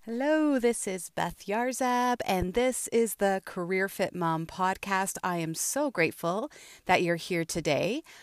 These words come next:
I am going to talk about something that's really exciting me right now,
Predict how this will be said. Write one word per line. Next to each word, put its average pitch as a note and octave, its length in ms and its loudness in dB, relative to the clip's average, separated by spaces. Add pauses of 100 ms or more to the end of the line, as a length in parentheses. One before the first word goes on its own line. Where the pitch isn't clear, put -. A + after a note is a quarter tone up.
(260)
I B3+ 140 2
am A#4+ 300 0
going C4 280 4
to B3 100 -2
talk F#3 280 0
about F#3 200 0
something F3+ 280 -4
that's E3 260 -6
really C#4+ 300 -4
exciting G3 500 -2
me F3 140 -2
right E3 200 -2
now, D#3 380 -2